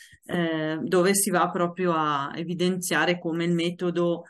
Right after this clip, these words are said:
eh, sia formativo, lui dice, sia come cura, passa necessariamente da una, una possibilità di vedere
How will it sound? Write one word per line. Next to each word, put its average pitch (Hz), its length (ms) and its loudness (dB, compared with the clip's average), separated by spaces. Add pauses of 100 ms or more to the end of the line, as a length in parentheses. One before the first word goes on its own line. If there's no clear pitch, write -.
(220)
eh, 147 580 -8
sia 196 360 0
formativo, 180 760 0
lui 165 160 0
dice, 175 340 -4
sia 180 260 0
come 180 300 0
cura, 202 600 2
passa 175 460 0
necessariamente 170 1120 0
da 151 320 0 (340)
una, 151 920 -2 (120)
una 180 260 -2
possibilità 202 960 2
di 180 140 -2
vedere 175 640 0